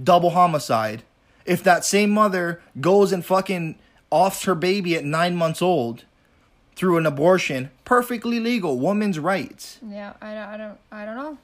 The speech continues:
Speaker 1: I mean, it's gotten to the point where we're seeing pictures of women bragging that they've had fifty fucking abortions.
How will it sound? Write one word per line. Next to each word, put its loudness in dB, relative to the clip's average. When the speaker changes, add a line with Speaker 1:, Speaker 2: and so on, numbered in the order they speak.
Speaker 1:
I 4
mean, 2
it's -2
gotten 0
to -2
the 0
point -4
where 2
we're 2
seeing -4
pictures -2
of -4
women -2
bragging -2
that -2
they've -6
had -4
fifty -6
fucking -4
abortions. -6